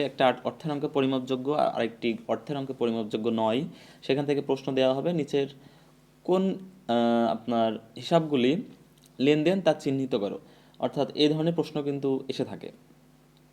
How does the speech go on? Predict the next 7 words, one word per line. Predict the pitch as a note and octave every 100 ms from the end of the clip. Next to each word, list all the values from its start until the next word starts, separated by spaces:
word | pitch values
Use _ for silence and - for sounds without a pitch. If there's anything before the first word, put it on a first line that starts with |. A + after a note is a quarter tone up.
| - - - - - - - _ -
তো | F3 C#3+ G3+ - - - - _ _ _ _ -
আমরা | C3+ D3
দেখতে | E3 F#3+
পাচ্ছি | G#3 G3+ - G#3 G#3
যে | D#3+ C#3+ C#3
লেনদেন | B2+ D3+ F3 F#3 F#3+ G3 -
সাধারণত | - C#3+ D#3 D3+ D3